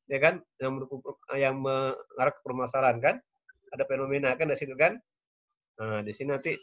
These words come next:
sini nggak ada nih, nggak ada nih, berarti salah, ini kurang lengkap ya.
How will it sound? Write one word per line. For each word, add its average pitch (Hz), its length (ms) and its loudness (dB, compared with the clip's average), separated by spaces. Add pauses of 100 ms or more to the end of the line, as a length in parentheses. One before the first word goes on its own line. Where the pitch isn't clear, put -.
sini 208 140 4
nggak 190 160 8
ada 233 100 8
nih, 226 180 8 (460)
nggak 117 240 2
ada 160 80 4
nih, 160 220 -2 (260)
berarti - 240 -10
salah, 110 400 -2
ini 120 240 -10 (160)
kurang 123 300 0
lengkap 120 240 0
ya. 143 120 0